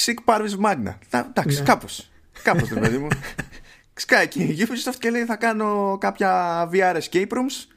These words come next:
Speaker 1: που δεν το κάνει πρώτη φορά. Έχει και
Speaker 2: Ε, όχι.
Speaker 1: από Assassins και δεν θυμάμαι για από τι άλλο έχει.
Speaker 2: Ναι,
Speaker 1: Έχει σε
Speaker 2: ναι.
Speaker 1: κάποιες πόλεις της Ευρώπης. Καλά, προφανώς και έχει και Αγγλία και τέτοια, αλλά έχει και εκτός Αγγλίας. Που, εντάξει, για την Ubisoft εδώ που τα λέμε, αυτό είναι προωθητική ενέργεια. Είναι ένας τρόπος να κρατάει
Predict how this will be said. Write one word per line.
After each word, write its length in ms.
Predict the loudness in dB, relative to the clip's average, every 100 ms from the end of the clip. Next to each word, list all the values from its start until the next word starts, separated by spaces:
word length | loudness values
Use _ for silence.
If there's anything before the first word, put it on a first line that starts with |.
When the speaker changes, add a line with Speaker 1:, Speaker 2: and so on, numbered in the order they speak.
| -20 -20 -20 _
Speaker 1:
που 80 | 0
δεν 100 | 2
το 60 | 4
κάνει 180 | 2
πρώτη 180 | 2 0
φορά. 260 | 0 2 2
Έχει 160 | 0
και 160 | -2 0 2 2 0 -2 -2 2
Speaker 2:
Ε, 60 |
όχι. 180 | 2 4
Speaker 1:
από 220 | 2 2 0
Assassins 380 | 0 0 -2 -2
και 100 | 0
δεν 80 | 0
θυμάμαι 240 | 0 0
για 100 | -2
από 120 | -4
τι 120 | -2 -2
άλλο 240 | 0 -2
έχει. 140 | 0
Speaker 2:
Ναι, 80 | 0
Speaker 1:
Έχει 180 | 0 0
σε 80 | -2
Speaker 2:
ναι. 60 | 0
Speaker 1:
κάποιες 460 | -2 -2 -4 -4
πόλεις 300 | -2 -2 -2 -6
της 40 |
Ευρώπης. 400 | -4 -4 -4 -6
Καλά, 380 | -4 -2 -2 -4 -20 _ _ _ _
προφανώς 360 | -14 -6 -4 -4
και 60 | -6
έχει 220 | -8 -10
και 100 | -8
Αγγλία 300 | -8 -4 -6
και 80 | -6
τέτοια, 260 | -8 -6
αλλά 140 | -6 -6
έχει 100 | -8
και 80 | -8
εκτός 220 | -8 -8
Αγγλίας. 400 | -6 -4 -4 -6 -20 -20 -20 -20 -20 _ _ _
Που, 360 | 0 0 -2
εντάξει, 300 | -2 -2 0
για 120 | 0 0
την 120 | 0 0
Ubisoft 100 | 0 -2
εδώ 120 | -2
που 60 | 0
τα 140 | 0
λέμε, 180 | 0 0
αυτό 180 | -2 -2
είναι 120 | -2
προωθητική 420 | -2 -2 -4 -4
ενέργεια. 400 | 0 2 2 0
Είναι 100 | 0
ένας 200 | 0 -2
τρόπος 260 | -2 -4 -2
να 140 | -4
κρατάει 480 | -2 -4 0 0 0